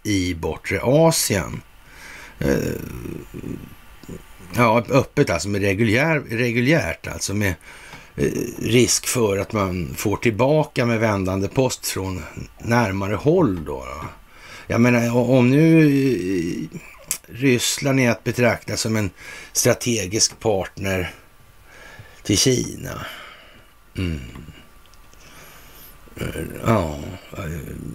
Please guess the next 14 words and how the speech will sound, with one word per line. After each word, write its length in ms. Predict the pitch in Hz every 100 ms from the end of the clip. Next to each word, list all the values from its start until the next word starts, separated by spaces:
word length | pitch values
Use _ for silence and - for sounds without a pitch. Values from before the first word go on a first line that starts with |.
| 65 -
det 200 | - 87
skulle 380 | 98 - 139 95
ju 80 | 120
inte 180 | 143 -
förvåna 560 | 104 104 95 104 135
alltså, 240 | 117 - - 67 71 87
om 340 | 82 98 92 90
Sverige 560 | - 127 85 82 90
helt 180 | 101 113
plötsligt 340 | 110 - -
får 300 | - 92 85
ett 120 | 110 117
annat 340 | 101 82 82
geopolitiskt, 1000 | 90 - 78 80 - - - - - -